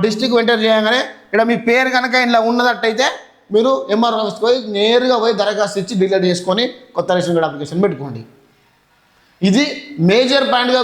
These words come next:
గుర్తుపెట్టుకొని చేయాల్సిన పని. ఎర్రి గొర్రె లెక్క పోయి ఎవడో అప్లికేషన్లు ఇస్తాడని చెప్పి ఆడికి పోయి ఉత్తగానే ఆ అప్లికేషన్ మీద వారేసి రాకురి, అత్తే మీకు పథకాలు రావు. పథకాలు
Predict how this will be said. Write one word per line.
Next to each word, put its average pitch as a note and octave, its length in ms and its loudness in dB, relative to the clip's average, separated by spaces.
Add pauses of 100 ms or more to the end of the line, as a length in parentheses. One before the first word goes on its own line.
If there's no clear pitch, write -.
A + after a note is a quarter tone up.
గుర్తుపెట్టుకొని A3 640 0 (400)
చేయాల్సిన G3 400 2
పని. F#3+ 360 -4 (1400)
ఎర్రి C4 260 2
గొర్రె C4+ 260 4
లెక్క C4 260 2
పోయి C4 260 2
ఎవడో B3 160 4
అప్లికేషన్లు A#3+ 480 0
ఇస్తాడని A#3+ 380 0
చెప్పి A3+ 200 0 (120)
ఆడికి A3+ 200 0
పోయి A#3 320 2 (1400)
ఉత్తగానే C#4 440 2 (640)
ఆ F#3 120 2
అప్లికేషన్ B3+ 400 2
మీద B3+ 200 2 (140)
వారేసి B3 420 2
రాకురి, A3+ 640 0 (200)
అత్తే A3+ 280 0 (480)
మీకు G#3 260 2 (420)
పథకాలు G#3+ 420 0
రావు. F#3 320 2 (1300)
పథకాలు B3+ 640 2